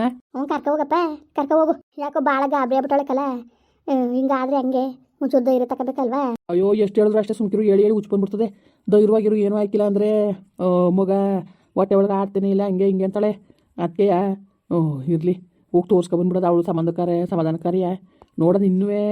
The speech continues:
Speaker 2: ಹೆಚ್ಚು ಕಮ್ಮಿ ಹದಿನೈದು ಸತಿ ಟೈಮ್ ಅದೇ ಕಣವ. ಏನ್ ಹಿಂಗ್ ಆಡ್ತಾಳಲ್ಲ?
Speaker 1: ಯಾಕೋ ಭಾಳ ಗಾಬ್ರಿಗಳೇ ಓಲ ಮಗ. ಹೋಗ್ ಕರ್ಕೊಂಡೋಗಿ ತೋರ್ಸ್ಕೊ ಬರೋಗು ಹೋಗಿ.
Speaker 2: ಅದ್ಕೆ ರೆಡಿ ಆಗು, ಹೋಗೋದ ಅಂತ ಅಂದಿವ್ನಿ.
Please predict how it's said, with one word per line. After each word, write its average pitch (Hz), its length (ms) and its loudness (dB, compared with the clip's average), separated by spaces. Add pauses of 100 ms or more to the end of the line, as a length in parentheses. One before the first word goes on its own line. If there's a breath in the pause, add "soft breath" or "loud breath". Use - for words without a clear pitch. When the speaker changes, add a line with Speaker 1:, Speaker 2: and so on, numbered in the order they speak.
(320)
Speaker 2:
ಹೆಚ್ಚು 180 240 0
ಕಮ್ಮಿ 196 200 0
ಹದಿನೈದು 180 260 0
ಸತಿ 190 340 0
ಟೈಮ್ 185 200 0
ಅದೇ 190 100 -2
ಕಣವ. 196 180 -2 (580 loud breath)
ಏನ್ 196 200 4
ಹಿಂಗ್ 202 140 2
ಆಡ್ತಾಳಲ್ಲ? 202 320 0 (320)
Speaker 1:
ಯಾಕೋ 247 280 -4
ಭಾಳ 254 240 -2
ಗಾಬ್ರಿಗಳೇ 247 420 0
ಓಲ 269 160 0
ಮಗ. 240 140 -4 (400 soft breath)
ಹೋಗ್ 254 120 0
ಕರ್ಕೊಂಡೋಗಿ 262 420 0
ತೋರ್ಸ್ಕೊ 277 320 0
ಬರೋಗು 262 240 0
ಹೋಗಿ. 277 160 2
Speaker 2:
ಅದ್ಕೆ 190 420 -4
ರೆಡಿ 202 180 4
ಆಗು, 196 140 0
ಹೋಗೋದ 180 300 2
ಅಂತ 190 180 0
ಅಂದಿವ್ನಿ. 190 340 0